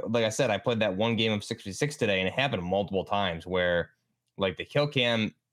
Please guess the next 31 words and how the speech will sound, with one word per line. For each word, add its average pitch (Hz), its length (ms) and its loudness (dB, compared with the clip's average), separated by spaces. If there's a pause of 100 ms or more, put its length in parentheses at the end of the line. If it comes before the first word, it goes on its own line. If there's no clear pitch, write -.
(140)
the 110 120 0
guy 113 280 0
can 104 200 -4
hear 113 380 -2
me 104 400 0 (120)
coming, 82 560 -4 (500)
and 101 200 0
then 101 400 2 (1200)
dude 123 280 2
sprint 135 340 -2
on 117 140 2
the, 104 120 0 (100)
and 127 80 2
then 139 120 4
on 117 240 2
another 139 200 4
kill 120 140 0
cam 113 140 2
where 104 120 2
I 98 80 2
die, 95 520 2
the 101 80 -2
dude 104 200 0
sprints - 380 -2
up 113 140 2
behind 104 360 2
me, 95 280 0 (800)
like, 92 400 0 (280)
jumps 120 840 -2
and 107 160 0
then 98 300 0